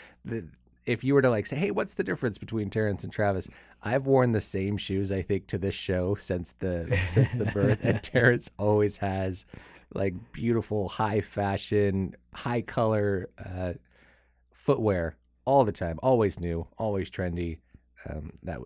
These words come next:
Speaker 1: that's what I would say is, like, one of the most immediate differences you'll know is, like, "Travis, you're still wearing that same hoodie."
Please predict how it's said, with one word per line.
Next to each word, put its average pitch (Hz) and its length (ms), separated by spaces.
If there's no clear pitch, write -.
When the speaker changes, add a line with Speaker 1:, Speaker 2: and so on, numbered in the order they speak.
Speaker 1:
that's 101 240
what 101 80
I 98 80
would 87 140
say 87 240
is, 85 200
like, 90 200
one 107 100
of 98 60
the 101 100
most 92 280
immediate 104 480
differences 95 520
you'll 95 140
know 90 240
is, - 120
like, 95 160
"Travis, - 360
you're 101 180
still - 260
wearing 143 200
that 131 180
same 147 260
hoodie." 117 360